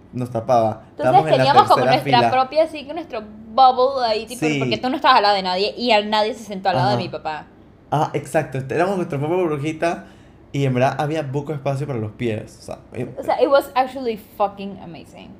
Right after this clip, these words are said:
Speaker 2: O
Speaker 1: y
Speaker 2: sea,
Speaker 1: muy cómodo.
Speaker 2: y muy cómodo.
Speaker 1: Ajá, en
Speaker 2: Y
Speaker 1: verdad.
Speaker 2: súper buen view.
Speaker 1: Porque tú sabes que también hay ese problema en algunos estadios, que cuando tú pones las piernas abajo, como que das una patada y le das a la persona que está abajo.
Speaker 2: Ujú.
Speaker 1: Esa cosa estaba cerrada, entonces no, entonces,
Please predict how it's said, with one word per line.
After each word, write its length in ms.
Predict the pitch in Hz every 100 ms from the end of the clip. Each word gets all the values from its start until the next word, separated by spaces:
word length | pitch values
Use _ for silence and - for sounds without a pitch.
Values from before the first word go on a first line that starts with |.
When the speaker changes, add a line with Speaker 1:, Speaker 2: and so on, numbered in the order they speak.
| -
Speaker 2:
O 80 | 202
Speaker 1:
y 40 |
Speaker 2:
sea, 100 | 135
Speaker 1:
muy 240 | 135 156 156
cómodo. 540 | 143 127 107 - - -
Speaker 2:
y 80 | 196
muy 220 | 175 156
cómodo. 280 | - - - -
Speaker 1:
Ajá, 420 | 139 135 127 113 -
en 100 | 139
Speaker 2:
Y 20 |
Speaker 1:
verdad. 160 | - -
Speaker 2:
súper 460 | - 370 339 311 277
buen 200 | 262 233
view. 180 | 226 180
Speaker 1:
Porque 220 | 151 147
tú 80 | 151
sabes 160 | 202
que 60 | 196
también 320 | 143 123 127
hay 120 | 147
ese 120 | 151 165
problema 400 | 131 117 127 131
en 80 |
algunos 300 | 131 123 135
estadios, 540 | 135 135 127 117 120 123 - - - -
que 80 | 113
cuando 180 | 120 117
tú 140 | 123
pones 240 | 135 139
las 160 | 131 123 -
piernas 840 | 127 123 117 107 107 113 - - - - -
abajo, 440 | 117 113 113 117
como 220 | 113 113 110
que 280 | 107 104 - - - - -
das 220 | 107 120
una 180 | 139 139
patada 340 | 120 - 120
y 40 | 127
le 80 | 113
das 140 | 113
a 60 | 131
la 100 | 120
persona 260 | 110 113
que 60 | 113
está 220 | - 113
abajo. 300 | 107 117 107
Speaker 2:
Ujú. 420 | 104 120 269 262 240
Speaker 1:
Esa 180 | 123 131
cosa 120 | 131
estaba 220 | 131 131
cerrada, 460 | 135 123 117 120 117
entonces 300 | 110 117 117
no, 240 | 120 120 117
entonces, 320 | 113 135